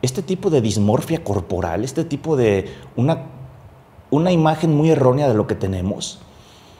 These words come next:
Especialmente nosotros que nos metemos ya en el mundo más del fitness, del culturismo, que la meta que yo tenía de verme bien la superé, pero de repente cuando llego a esa meta y la supero, es que estoy flaco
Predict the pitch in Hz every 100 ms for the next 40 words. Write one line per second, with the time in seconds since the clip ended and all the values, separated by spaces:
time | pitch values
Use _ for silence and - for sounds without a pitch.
0 | - - - - - - 170 247 339 359
1 | 294 151 - 139 175 - 117 104 98 127
2 | 147 156 151 131 143 139 135 135 123 -
3 | 120 135 110 101 107 95 95 113 123 104
4 | 113 110 110 - - - - - - -
5 | - - 131 120 135 175 214 127 139 -
6 | 170 156 170 123 123 160 160 123 139 139
7 | 143 104 104 120 104 107 131 113 92 -
8 | - - - - - 127 131 127 123 131
9 | 165 175 185 175 - - - - - 135
10 | 135 120 127 170 175 175 165 147 127 95
11 | 82 95 - 135 107 113 - - - -
12 | 131 117 127 - -